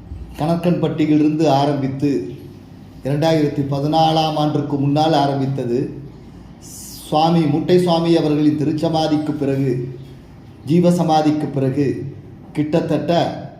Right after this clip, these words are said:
இந்த பதினோரு வருடங்கள் ஏற்கனவே சுவாமிகள் நடமாடிக்கொண்டிருந்த காலத்தே இருந்தது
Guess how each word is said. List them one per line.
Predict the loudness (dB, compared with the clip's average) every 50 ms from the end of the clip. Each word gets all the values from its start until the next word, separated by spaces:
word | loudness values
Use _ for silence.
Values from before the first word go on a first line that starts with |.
| -20 -20 -20 -18 -8 -4 -2 0
இந்த | 2 2 4 4 4 4 4 2 0 0 -2 -4 -8 -10 -14 -16 -12 -6
பதினோரு | -2 0 2 4 6 6 8 6 6 4 2 2
வருடங்கள் | 2 2 0 0 0 0 0 -2 -4 -8 -12 -14 -16 -18 -20 -20 -20 -20 -20 -20 -20 -20 -20 -20 -20 -20 -20 -20 -20 -20 -20 -6 0 0 0
ஏற்கனவே | 0 2 2 4 6 6 6 6 6 4 2
சுவாமிகள் | 0 0 0 2 2 2 2 2 2 2
நடமாடிக்கொண்டிருந்த | 2 2 2 2 4 4 4 2 0 0 0 2 2 4 4 4 2 2 0 2 2
காலத்தே | 2 2 2 0 0 0 0 2 6 6 6 6 6 4
இருந்தது | 2 2 2 2 0 0